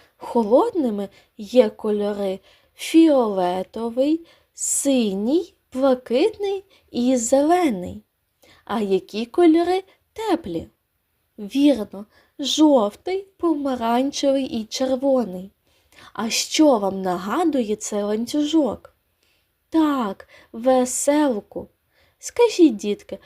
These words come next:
а чи бачили ви коли-небудь в житті веселку в природі?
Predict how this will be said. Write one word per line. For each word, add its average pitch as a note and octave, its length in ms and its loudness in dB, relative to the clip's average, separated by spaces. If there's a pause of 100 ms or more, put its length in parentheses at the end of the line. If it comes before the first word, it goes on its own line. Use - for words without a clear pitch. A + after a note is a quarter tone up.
(180)
а G#3+ 120 -8
чи B3 200 -2
бачили B3 540 -2
ви G#3+ 120 0
коли-небудь G3+ 640 -2
в F#3 40 -12
житті - 560 -2 (240)
веселку C#4+ 760 0
в - 80 -12
природі? D#4 640 2